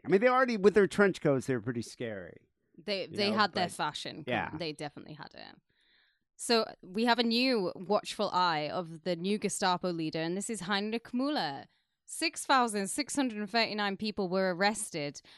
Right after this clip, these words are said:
Speaker 2: and the number of those that disappeared without a trace is unconfirmed, but w-, one of them who disappeared without a trace was the chief, the highest-ranking Nazi that ever got away, and that was Heinrich Müller. Born in Munich in nineteen hundred, he served during the First World War as a pilot.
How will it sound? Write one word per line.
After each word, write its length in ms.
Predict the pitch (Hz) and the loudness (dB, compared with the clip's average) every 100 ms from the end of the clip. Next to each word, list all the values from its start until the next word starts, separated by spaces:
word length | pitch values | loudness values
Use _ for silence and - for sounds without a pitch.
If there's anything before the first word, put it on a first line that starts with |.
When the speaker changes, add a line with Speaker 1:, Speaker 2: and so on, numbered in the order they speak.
| - | -6
Speaker 2:
and 140 | 196 | 2
the 80 | 214 | 4
number 300 | 254 277 285 | 6 6 4
of 80 | 226 | 4
those 240 | 240 220 | 2 2
that 120 | 214 | 0
disappeared 420 | 208 202 208 226 196 | -2 -6 -2 0 0
without 220 | 196 - | 0 -2
a 60 | |
trace 320 | - 208 185 - | -4 -4 -2 -4
is 140 | 170 | -4
unconfirmed, 800 | 190 185 180 151 170 160 151 - - 165 | -4 -4 -6 -4 -4 -2 -4 -8 -16 -6
but 220 | 147 - | -4 -4
w-, 200 | 160 180 - | -8 -16 -14
one 300 | 165 214 302 | -2 2 2
of 120 | 185 | 2
them 200 | 170 175 | -2 0
who 100 | 190 | -2
disappeared 540 | 180 170 180 185 160 | -2 -6 -4 -2 -2
without 280 | 156 151 151 | -2 -4 -4
a 40 | |
trace 360 | 151 180 175 - | -6 -6 -6 -2
was 280 | 220 311 - | 2 2 0
the 140 | 254 | -6
chief, 580 | - 202 170 285 - - _ _ - | -4 -6 -6 -6 -8 -18 _ _ -10
the 60 | |
highest-ranking 720 | 175 226 294 - 180 165 170 165 | -2 0 0 -2 -4 -4 -4 -4
Nazi 360 | 160 - 165 | -4 -6 -6
that 140 | 156 - | -6 -6
ever 180 | 147 | -8
got 200 | 151 143 | -8 -8
away, 260 | 143 143 143 | -8 -8 -8
and 120 | 156 | -8
that 120 | 151 | -10
was 120 | - - | -12 -12
Heinrich 440 | 156 143 143 - | -10 -8 -10 -12
Müller. 420 | 151 151 147 - - _ _ _ _ _ - | -10 -10 -10 -14 -18 _ _ _ _ _ 0
Born 200 | 214 226 | 2 2
in 120 | 226 | 2
Munich 360 | 220 226 247 254 | 0 0 -2 -2
in 120 | 196 | -2
nineteen 380 | 190 202 214 196 | 0 -2 -4 -2
hundred, 380 | 180 170 202 | -2 -2 -4
he 100 | 220 | -4
served 480 | 196 - 190 185 180 | -6 -4 -2 -2 -4
during 240 | 196 180 180 | -4 -2 -2
the 60 | |
First 360 | - 175 180 - | -4 -2 -2 -2
World 160 | 180 | -4
War 160 | 165 165 | -2 -2
as 100 | 160 | -2
a 60 | 160 | -8
pilot. 580 | - 170 160 185 247 | -8 -6 -4 -4 -4